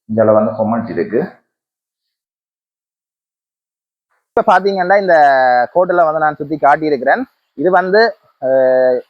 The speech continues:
கட்டுநாயக்கா விமான நிலையத்துக்கு வாராக்களுக்கு வந்து நிச்சயமா வந்து ஒரு பயனுள்ள காணொளியா அமையும்னு நினைக்கிறேன்.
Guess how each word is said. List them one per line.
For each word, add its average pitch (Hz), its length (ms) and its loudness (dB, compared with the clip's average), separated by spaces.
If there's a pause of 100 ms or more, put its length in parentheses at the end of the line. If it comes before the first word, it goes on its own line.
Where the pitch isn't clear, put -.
கட்டுநாயக்கா 190 500 0
விமான 202 360 0
நிலையத்துக்கு 175 420 0
வாராக்களுக்கு 160 640 2
வந்து 160 120 -6
நிச்சயமா 180 500 -4
வந்து 156 200 -2
ஒரு 160 160 2 (220)
பயனுள்ள 180 420 0
காணொளியா 151 420 0 (100)
அமையும்னு 143 440 -4
நினைக்கிறேன். 135 380 -4